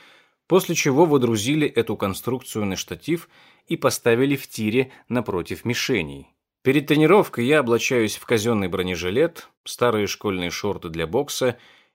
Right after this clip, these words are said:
и форменный шлем с маской для действий в условиях уличных беспорядков. Затем устанавливаю на ружьё механический таймер,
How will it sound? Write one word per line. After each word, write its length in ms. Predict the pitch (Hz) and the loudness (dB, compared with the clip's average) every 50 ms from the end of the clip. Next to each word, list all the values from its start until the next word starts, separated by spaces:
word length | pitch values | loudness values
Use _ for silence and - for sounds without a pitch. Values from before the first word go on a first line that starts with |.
| _ _ | _ _
и 80 | - 180 | -6 -6
форменный 540 | 160 - 139 151 165 160 160 151 143 131 | -4 2 4 4 4 4 2 2 2 0
шлем 360 | 110 - - 110 113 127 135 131 | 0 -2 -2 -2 0 0 0 -2
с 140 | - - | -4 -4
маской 420 | 107 104 117 123 - - - 139 127 | -4 -2 -2 -2 -4 -6 -6 -8 -6
для 180 | 101 92 92 | -4 -4 -6
действий 520 | 85 82 90 107 113 - - - 117 117 107 | -6 -4 -6 -6 -6 -6 -8 -8 -6 -6 -6
в 80 | 92 | -6
условиях 720 | 87 82 - - 82 87 95 87 90 92 92 - - - _ | -6 -10 -10 -8 -6 -4 -4 -4 -4 -4 -4 -6 -6 -12 _
уличных 480 | 95 98 98 98 92 - - 98 90 87 | -8 -6 -6 -6 -6 -6 -6 -6 -8 -8
беспорядков. 840 | 87 87 - - - 92 90 87 78 76 - - 82 78 - - _ _ _ _ _ _ _ _ _ _ _ _ _ _ _ | -8 -10 -8 -4 -4 -2 -2 -2 -4 -4 -8 -12 -12 -12 -12 -18 _ _ _ _ _ _ _ _ _ _ _ _ _ _ _
Затем 480 | 87 90 113 110 - 131 123 113 - - | -2 0 0 0 2 0 0 0 0 -4
устанавливаю 800 | - 95 - - 113 110 110 107 95 95 95 92 90 92 90 90 | -10 -10 -4 -2 0 2 2 0 0 0 -4 -4 -2 -4 -4 -2
на 120 | 90 92 95 | -2 -2 -2
ружьё 500 | 98 98 90 90 98 107 104 95 - - | -2 -4 -6 -6 -4 -2 0 -2 -2 -2
механический 720 | - 95 90 - 107 110 107 92 95 87 - - - 85 | -6 -8 -6 -4 -2 -2 -2 -2 -4 -8 -8 -8 -10 -12
таймер, 560 | 82 - - 101 104 110 120 135 147 156 151 | -12 -4 -2 0 0 0 0 -2 -2 -4 -4